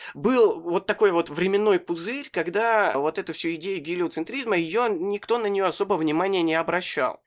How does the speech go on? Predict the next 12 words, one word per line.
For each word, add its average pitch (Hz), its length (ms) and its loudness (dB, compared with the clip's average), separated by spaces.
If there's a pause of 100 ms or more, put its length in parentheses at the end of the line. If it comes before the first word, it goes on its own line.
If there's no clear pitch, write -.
И 156 100 0
у 160 100 2
самой 170 340 0
книги 180 460 -2
с - 120 -10
церковью 175 420 -2
проблем 151 480 0
не 135 160 0
было 104 460 -8
в - 40 -18
этот - 240 -12
момент. 120 440 -10